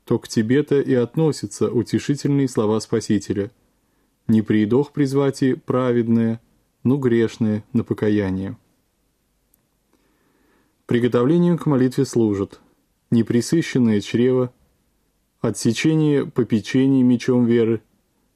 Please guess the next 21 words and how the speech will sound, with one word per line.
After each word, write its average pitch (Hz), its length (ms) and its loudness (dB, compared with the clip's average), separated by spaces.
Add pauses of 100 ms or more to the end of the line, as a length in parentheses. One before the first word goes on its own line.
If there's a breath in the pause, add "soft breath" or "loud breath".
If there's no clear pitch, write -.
(140)
прощение 151 640 0
от 131 240 -4
искренности 127 640 0
сердца 117 460 -2
всех - 280 -2
обид, 110 400 -2 (920)
благодарение 120 760 2
Богу 117 360 2
за 110 160 0
все 117 180 -2
скорбные 110 520 0
случаи 107 420 0
жизни, 135 540 0 (800)
удаление 139 680 2
от 139 200 -2
себя 135 300 0
рассеянности 127 760 0
и 117 180 0
мечтательности, 127 1000 -2 (920)
благоговейный 113 840 2
страх, 120 520 -4